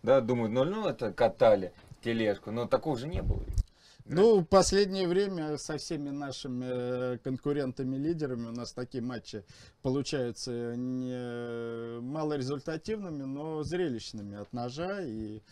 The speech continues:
Speaker 2: поэтому я считаю, что зрители не скучали на этом матче.
Speaker 1: В очередной раз вопрос такой у меня, Илья, во втором тайме, э,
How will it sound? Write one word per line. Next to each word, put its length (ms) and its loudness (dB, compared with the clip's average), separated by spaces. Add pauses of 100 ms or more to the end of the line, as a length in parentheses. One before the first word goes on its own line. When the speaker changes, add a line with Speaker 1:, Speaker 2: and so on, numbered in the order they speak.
(380)
Speaker 2:
поэтому 400 -4
я 180 -2
считаю, 380 -2
что 680 -6
зрители 560 0
не 140 -4
скучали 640 -6
на 240 -12
этом 240 -12
матче. 260 -14 (440)
Speaker 1:
В 60 -8
очередной 440 -4
раз 320 -2
вопрос 380 -2
такой 320 -2
у 20 -6
меня, 220 -6
Илья, 360 -2
во 80 -6
втором 300 -6
тайме, 420 0
э, 680 -10